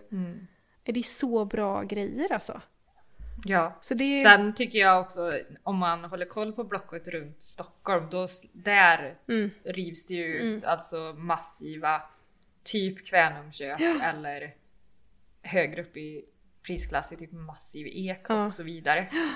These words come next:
Speaker 1: som typ slumpas bort på
Speaker 2: Ja.
Speaker 1: Blocket för typ femtontusen spänn.
Speaker 2: Ja.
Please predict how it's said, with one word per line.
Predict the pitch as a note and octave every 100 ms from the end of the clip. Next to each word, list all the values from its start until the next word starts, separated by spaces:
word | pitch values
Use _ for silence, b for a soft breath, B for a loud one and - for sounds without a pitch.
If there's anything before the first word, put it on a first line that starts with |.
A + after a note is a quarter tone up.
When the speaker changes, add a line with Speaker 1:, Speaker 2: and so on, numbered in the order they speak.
| B
Speaker 1:
som | - G#3 F3+ F3+
typ | F#3+ F#3
slumpas | - F#3 E3+ D#3+ F#3 -
bort | F#3 F3+
på | A#3
Speaker 2:
Ja. | A3
Speaker 1:
Blocket | E3 - - E3+
för | - F#3
typ | F3+ F3 - _ _
femtontusen | F#3+ E3+ E3 D#3 D#3 D#3+ D#3+ C#3
spänn. | -
Speaker 2:
Ja. | C3+